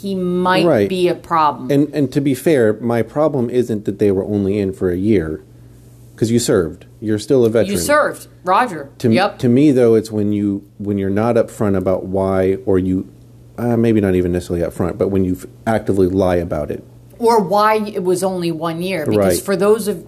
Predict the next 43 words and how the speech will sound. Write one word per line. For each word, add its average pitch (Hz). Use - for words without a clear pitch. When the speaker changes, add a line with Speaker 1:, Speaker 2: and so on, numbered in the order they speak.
Speaker 1:
for 208
civilians 220
out 180
there, 180
you 170
may 180
not 165
know, 156
you 190
can't 220
sign 220
up -
for 185
the 170
Army 170
for 147
a 143
year. 143
Speaker 2:
Right. 95
Speaker 1:
This 240
Speaker 2:
It, -
Speaker 1:
isn't 254
book 226
club. 127
Speaker 2:
it's 160
the 127
lie 117
that 101
bothers 92
Speaker 1:
It's 87
not 247
Speaker 2:
me. -
Speaker 1:
book 233
club. 147
Speaker 2:
'Cause 120
the 127
lie 131
isn't 120
necessary. 104
You, 101
you 110
still 127
served. 95